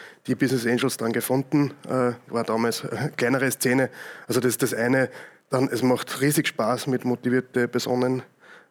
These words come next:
äh, und Teams, äh, zu arbeiten. Und man bleibt am Puls der Zeit, was Technik, was die Themen betrifft. Also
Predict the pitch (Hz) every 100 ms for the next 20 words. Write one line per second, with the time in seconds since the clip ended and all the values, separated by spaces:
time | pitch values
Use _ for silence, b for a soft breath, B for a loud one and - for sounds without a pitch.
0 | - 131 123 - 110 - 139 139 - 123
1 | - 113 117 127 - 139 131 - B B
2 | B B - 135 139 123 120 110 - 117
3 | 131 127 - 113 113 107 120 117 - 110
4 | - 120 110 - - - - - 117 135
5 | 120 117 117 123 113 120 123 - 117 110
6 | 123